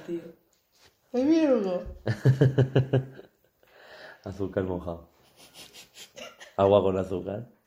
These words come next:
Speaker 3: No, ni eso.
Speaker 2: No, por, por favor, desperdicia de agua con esta gente.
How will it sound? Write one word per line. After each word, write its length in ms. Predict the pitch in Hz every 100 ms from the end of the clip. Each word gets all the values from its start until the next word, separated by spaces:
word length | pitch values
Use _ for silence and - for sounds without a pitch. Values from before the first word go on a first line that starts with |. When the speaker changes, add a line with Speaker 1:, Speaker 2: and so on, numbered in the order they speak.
| - - - - - - _ _ _ _ -
Speaker 3:
No, 160 | 104
ni 200 | 92 95
eso. 340 | 113 - 98 -
Speaker 2:
No, 180 | 190 180
por, 260 | 175 165 -
por 120 | 165
favor, 580 | - 160 151 175 170 - -
desperdicia 460 | 180 - 165 156 180
de 60 | 165
agua 220 | 170 170
con 100 | 165
esta 200 | 160 160
gente. 340 | 151 160 175